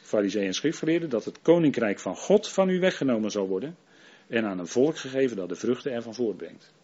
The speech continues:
In de toekomst zou er een volk zijn, Israëlieten, die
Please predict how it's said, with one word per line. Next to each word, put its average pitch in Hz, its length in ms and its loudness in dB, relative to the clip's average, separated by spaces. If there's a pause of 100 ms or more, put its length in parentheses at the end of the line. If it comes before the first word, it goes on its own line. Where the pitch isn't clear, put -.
(140)
In 82 100 -14
de 82 100 -16
toekomst 135 540 -2 (520)
zou 90 220 -8
er 87 60 -8
een 90 80 -8
volk 143 260 6
zijn, 143 380 -4 (500)
Israëlieten, 147 720 2 (840)
die 92 360 -4